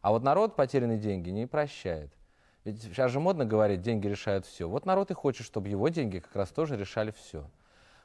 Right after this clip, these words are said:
Но страна у нас такая особенная. Переходим от социализма к капитализму. А в этот ответственный момент деньги всё не могут решать. Есть деньги избранные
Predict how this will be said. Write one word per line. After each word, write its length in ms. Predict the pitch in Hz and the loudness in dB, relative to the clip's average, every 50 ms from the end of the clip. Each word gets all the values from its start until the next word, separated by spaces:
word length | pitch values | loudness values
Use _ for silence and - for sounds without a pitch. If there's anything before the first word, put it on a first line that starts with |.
| _ _ | _ _
Но 140 | - 113 135 | 0 0 0
страна 360 | 139 - 180 175 190 202 190 | 2 4 4 4 6 6 4
у 40 | 180 | 4
нас 160 | 165 147 131 | 4 2 2
такая 260 | - 143 131 - 131 127 | 2 -2 2 4 4 4
особенная. 720 | 120 - - 123 107 90 90 85 82 80 80 76 76 78 _ _ _ | 4 2 0 0 0 0 -2 -6 -6 -6 -8 -8 -12 -16 _ _ _
Переходим 420 | 117 127 127 - 185 180 160 151 | -6 -4 0 2 2 2 4 4
от 100 | 139 131 | 2 2
социализма 460 | - - - 147 143 160 156 135 135 | 2 0 2 2 4 4 2 0 -4
к 40 | 120 | -4
капитализму. 580 | - 117 - 113 - 120 117 113 98 82 82 85 | -4 -6 -4 0 0 2 2 2 0 -2 -2 -2
А 80 | 90 | -2
в 20 | 107 | -2
этот 140 | 117 120 127 | 0 0 0
ответственный 480 | 117 - 170 175 - - - 135 131 | 0 2 0 -2 -2 -2 -4 -2 0
момент 360 | 127 127 123 117 104 92 80 - _ _ _ _ _ | 0 2 0 0 0 -2 -4 -8 _ _ _ _ _
деньги 400 | _ 92 104 147 190 190 170 135 | _ -2 0 2 2 2 2 -2
всё 220 | 110 - - - 156 | -2 -4 -2 -2 0
не 100 | 165 165 | 0 2
могут 300 | 165 156 127 107 - 92 | 2 2 2 2 -2 -4
решать. 320 | 90 87 - - 85 78 - - _ | -6 -6 -6 -6 -8 -8 -8 -12 _
Есть 200 | 101 127 139 127 | -4 -2 -2 0
деньги 240 | 147 165 156 147 | 2 0 0 0
избранные 840 | 165 - - 220 233 170 131 117 104 95 90 87 82 80 76 - | -4 -4 -2 -2 -2 0 0 0 0 0 -2 -4 -6 -8 -10 -12